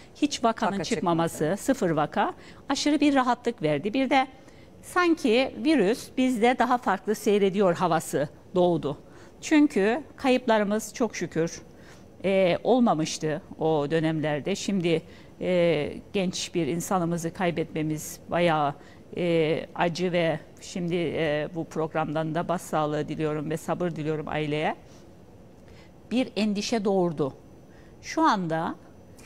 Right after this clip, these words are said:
Speaker 2: Bu
Speaker 1: daha
Speaker 2: endişeye
Speaker 1: farklı.
Speaker 2: paralel o kurallara sıkı sıkıya bağlı olma,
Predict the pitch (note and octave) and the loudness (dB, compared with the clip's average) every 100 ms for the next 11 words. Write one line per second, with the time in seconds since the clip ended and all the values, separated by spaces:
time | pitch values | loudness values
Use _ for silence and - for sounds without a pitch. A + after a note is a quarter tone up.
0 | - - A#3 A3 G#3+ A#3 G#3 B3 D#3 A3+ | -14 -2 2 2 2 2 2 2 0 0
1 | A3 A3+ A3+ A3+ - - F3+ E3+ - - | 0 2 2 2 -2 0 2 2 -2 -20
2 | - F3+ F3+ F3+ G3+ A3 - G3+ - C4 | -6 0 0 2 2 0 0 -4 -2 -2
3 | - - C4 A#3 G3 D#3 F#3 F#3+ A3 A3 | -2 -2 2 4 4 2 2 2 2 2
4 | G3 G3+ G3+ G#3+ A3 A3 | 4 2 2 2 2 0